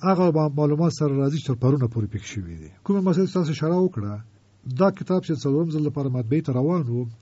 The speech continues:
تر هماغه وخته پورې که په چین کوم تغییر راغلی، که په سوریه کې یا په افغانستان کې، هغه ممکن زیات کړی دی. اما کېدای شي د چاپ او د بازار پورې راتګ درې میاشتې وخت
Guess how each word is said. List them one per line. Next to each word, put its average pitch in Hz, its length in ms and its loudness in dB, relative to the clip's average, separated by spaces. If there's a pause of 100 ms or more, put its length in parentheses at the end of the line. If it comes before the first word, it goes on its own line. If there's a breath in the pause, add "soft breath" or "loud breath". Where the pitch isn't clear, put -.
(220 soft breath)
تر 139 80 -4
هماغه 170 320 2
وخته 165 220 2
پورې 147 300 0
که 131 120 -6
په 131 140 0
چین 190 120 0 (120)
کوم 165 180 -2
تغییر 139 220 2
راغلی، 135 300 0
که 117 100 -12
په 104 180 -10
سوریه 139 240 2
کې 143 120 2
یا 127 80 2
په 120 80 0
افغانستان 113 360 0
کې، 135 120 0
هغه 123 140 -2
ممکن 113 180 -4
زیات 104 260 -4
کړی 92 260 -4
دی. 76 120 -16 (320 soft breath)
اما 170 160 4
کېدای 170 380 6
شي 180 80 0
د 143 180 4 (100)
چاپ 190 220 8
او 160 80 6
د 143 80 4 (120)
بازار 151 280 4
پورې 139 260 2
راتګ 147 300 2
درې 156 200 4
میاشتې 135 200 2
وخت 135 200 2